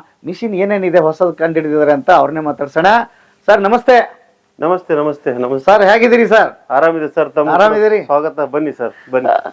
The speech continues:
Speaker 2: ನಮಸ್ತೆ.
Speaker 1: ಮತ್ತೆ ಯಾಕೆ ಬರ್ಬೇಕಾಯ್ತು ಅಂತಂದ್ರೆ,
Speaker 2: ಹ್ಮ್.
Speaker 1: ಅದನ್ನ ಆಮೇಲೆ ಮಾತಾಡೋಣಂತೆ.
Speaker 2: ಓಕೆ.
Speaker 1: ಹಾಗಿತ್ತು ಸರ್, ಆ, ವಿಡಿಯೋ ಮಾಡಿದ್ವಿ, ಆ, ಹೋದ್ ಸರಿ ಒಂಬತ್ತು ತಿಂಗಳಾಯ್ತು ಸರ್
Speaker 2: ಹಾ, ಹಾ,
Speaker 1: ನಾವು
Speaker 2: ಚೆನ್ನಾಗಿ
Speaker 1: ವಿಡಿಯೋ ಮಾಡಿ ಇಲ್ಲಿಗೆ.
Speaker 2: ಚೆನ್ನಾಗಿದೆ ಸರ್, ಅದ್ರ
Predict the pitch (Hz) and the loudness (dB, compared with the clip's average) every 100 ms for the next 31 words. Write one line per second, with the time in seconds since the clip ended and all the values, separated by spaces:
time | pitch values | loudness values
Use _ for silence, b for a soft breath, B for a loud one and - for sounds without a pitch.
0 | B B 113 - 180 190 262 247 240 220 | B B -14 -2 -2 2 4 4 4 2
1 | 220 220 208 202 208 196 180 180 180 170 | 2 2 0 0 -2 -6 -4 -6 0 2
2 | 226 226 - 135 123 147 165 170 185 196 | 2 0 -8 -16 -10 -8 -4 -2 -4 -4
3 | 175 170 196 190 165 - 170 202 - 131 | -8 0 2 2 -2 -4 -2 -2 -4 -8
4 | - 208 277 277 - 214 185 - - 165 | -2 0 0 0 -6 -2 -4 -4 -12 -8
5 | 160 151 147 143 143 143 143 147 165 185 | -6 -6 -6 -6 -6 -6 -6 -2 2 6
6 | 196 190 180 180 143 160 175 170 _ _ | 6 4 2 -2 -2 -2 -2 -4 _ _
7 | _ _ - 147 143 135 190 - 175 165 | _ _ -6 -2 0 2 2 0 0 0
8 | 202 240 233 - 220 220 175 147 - - | 0 0 -2 -10 -2 0 0 -4 -14 -16
9 | _ 135 127 117 117 143 151 165 165 175 | _ -2 -2 -4 -8 -2 0 2 2 2
10 | 165 160 151 156 151 175 _ 135 147 151 | 2 -4 -4 -4 -4 -4 _ -2 0 -2
11 | 135 127 113 120 | -4 -4 -2 -2